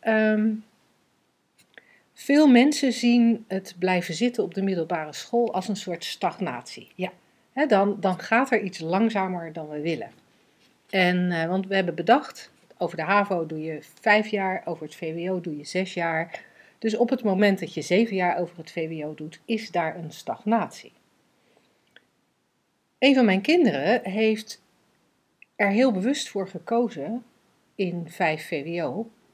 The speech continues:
Speaker 1: om, eh, van pak-, vakken, van vakkenpakket te willen wisselen. En dat betekende automatisch dat ze zou moeten blijven zitten. Dat was heel, wij vonden het heel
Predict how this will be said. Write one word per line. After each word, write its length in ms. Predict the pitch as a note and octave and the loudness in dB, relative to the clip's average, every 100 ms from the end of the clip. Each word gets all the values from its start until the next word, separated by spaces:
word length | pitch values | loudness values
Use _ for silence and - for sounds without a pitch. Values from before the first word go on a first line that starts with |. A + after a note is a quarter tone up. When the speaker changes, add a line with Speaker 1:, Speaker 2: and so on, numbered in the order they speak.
| _ _ | _ _
Speaker 1:
om, 540 | G#3 F#3+ F3 F3 F#3 - | -2 -2 -2 -4 -8 -10
eh, 140 | G3 E3 D3 D3+ _ _ _ _ _ _ _ | -12 -12 -12 -18 _ _ _ _ _ _ _
van 220 | _ F#3+ | _ -4
pak-, 300 | F3+ C#4+ D4 | 0 0 -2
vakken, 360 | - - C4 A3 G#3+ - _ | -12 -8 -2 -2 -2 -20 _
van 260 | - F#3 D3+ | -4 -4 -4
vakkenpakket 920 | - A#3 A#3 G#3 G3+ E3 - D#3 - | -2 0 0 -2 -4 -6 -6 -8 -10
te 100 | F3 | -12
willen 360 | D#3+ D3+ C#3 D3 _ | -10 -8 -10 -14 _
wisselen. 640 | E3 E3 F3 - B2+ G#3 A#3+ _ - _ _ _ _ - | -8 -6 -4 -8 -12 -12 -14 _ -20 _ _ _ _ 0
En 360 | G#3 G3 G3+ | 2 4 4
dat 160 | G3+ G3 | 2 0
betekende 420 | F#3+ B3+ C4+ G3 | 2 2 2 0
automatisch 640 | F#3 F#3 F3+ A3+ C4 F#3 F3+ | 0 -2 0 0 0 -4 0
dat 200 | A3 A3+ | -2 -2
ze 120 | G3 | -6
zou 160 | F#3 F3+ | -4 -4
moeten 200 | F3+ E3 | -4 -6
blijven 340 | E3 D#3 E3 | -8 -8 -8
zitten. 400 | D#3+ A#3 A#3+ - _ _ | -4 -4 -4 -18 _ _
Dat 100 | - | -12
was 120 | E3+ | -4
heel, 200 | F#3+ A3 | 0 0
wij 160 | E3+ F#3+ | 2 0
vonden 240 | G#3+ E3+ | 0 -4
het 140 | E3 - | -6 -10
heel 720 | D#3+ A3+ D4 A3 F3 D#3+ C#3 | -8 -4 -2 0 -2 -4 -8